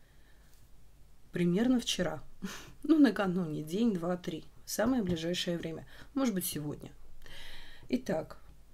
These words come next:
а, настраивайтесь на человека, который вам интересен. Сегодня мы пройдёмся, так скажем, по нервам.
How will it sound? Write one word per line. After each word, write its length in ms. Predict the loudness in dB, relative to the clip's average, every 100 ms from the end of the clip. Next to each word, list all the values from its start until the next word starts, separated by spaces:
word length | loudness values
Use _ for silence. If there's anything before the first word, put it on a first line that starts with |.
| -20 -20 -8
а, 360 | -2 0 0 0
настраивайтесь 800 | -2 -2 -4 -4 -4 -4 -4 -2
на 100 | -2
человека, 520 | -2 -2 -2 -4 -4
который 320 | -2 -4 -2
вам 260 | 0 -2 -2
интересен. 880 | -2 -2 -2 -4 -4 -6 -4 0 0 0 -8 -14 -12 -12 -12 -12 -12 -12 -12 -10 -10 -10 -10 -12 -14 -14
Сегодня 500 | -10 -8 -2 0 6
мы 320 | 8 8 4 -2 -12 -14 -12 -12 -8 -8 -8 -12 -12 -14 -14 -14 -14 -12 -12 -10
пройдёмся, 600 | -6 -2 0 -2 -2 -2 -4 -8 -12 -12 -14 -16 -16 -16 -8
так 180 | -8 -6
скажем, 500 | -2 0 0 0 -2 -12 -18 -18 -16 -16 -14 -14 -14 -14 -18 -20 -20 -2
по 420 | 0 4 4 4 0 -6 -12 0
нервам. 720 | 2 4 2 0 -2 -2